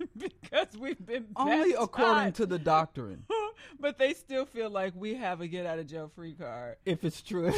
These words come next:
Speaker 2: <laughs>
Speaker 1: And then
Speaker 2: No, I didn't write the damn
Speaker 1: And then Diallo,
Speaker 2: rules.
Speaker 1: Aroma was like, "Well, I'm gonna be baptized then." And then Diallo's like, "Well, no, because you have to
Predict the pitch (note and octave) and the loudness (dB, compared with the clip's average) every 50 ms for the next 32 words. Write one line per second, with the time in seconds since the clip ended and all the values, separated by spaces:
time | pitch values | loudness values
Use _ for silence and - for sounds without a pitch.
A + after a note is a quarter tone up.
0 | - - F3+ - - B3 B3+ C4 B3+ C#4 - - - B3+ B3 - - G3+ E3 A#3+ | 0 -2 -2 0 2 2 2 2 0 -2 0 2 4 4 2 2 -2 -6 -2 6
1 | C#4+ D4+ D#4 C4 B3+ - A#3 C4 F4 F#4 F#4 F#4 F#4 F4 E4 D#4+ E4+ F#4+ G#4+ - | 10 12 12 12 12 12 12 10 10 10 8 4 2 8 12 12 12 12 10 6
2 | E4 D4 E4 E4+ E4+ E4+ D#4+ D#4 D4 C#4 C#4+ C#4+ C#4+ C4+ C4 B3+ B3+ C4 C#4 C#4+ | 0 2 2 4 4 6 4 4 4 4 4 2 2 2 6 10 10 10 12 12
3 | D4+ C#4 A#3 A#3+ C4 B3+ C4 C#4 C#4+ C#4 C4+ C#4 C4 B3 A#3 G#3 A#3+ A3+ A3 - | 10 10 10 8 8 8 6 6 4 2 0 -2 -2 -4 -2 2 4 4 4 4
4 | - - A3+ B3 C4+ C4 C4+ C4 A#3+ A3 A#3+ G3 G#3+ G#3 G3+ G3 G3+ - C#4 F#3+ | 4 2 2 2 2 2 2 2 2 0 -4 -2 0 0 0 0 -2 -2 -2 0
5 | F#3 F#3+ F3 F3+ G3+ G3+ F#3 F3+ F3+ F3+ F#3+ F#3+ F#3 F#3+ F3+ F3+ F#3+ F#3+ F#3+ F3 | 0 -2 -2 -2 -2 -2 -2 -2 -4 -4 -6 -6 -6 -6 -4 -4 -4 -4 -4 -4
6 | F3+ F3 E3+ C#3 F3 F3+ F3+ F3+ F3+ F3+ F3 F3 D#3+ F3+ - G3 F3+ E3+ G3+ A3 | -6 -8 -6 -6 -4 -4 -2 -2 -2 -2 -2 -2 -4 -4 -6 -6 -6 -6 -4 -4
7 | F3+ F3 - F3 D#3 | -6 -6 -6 -8 -10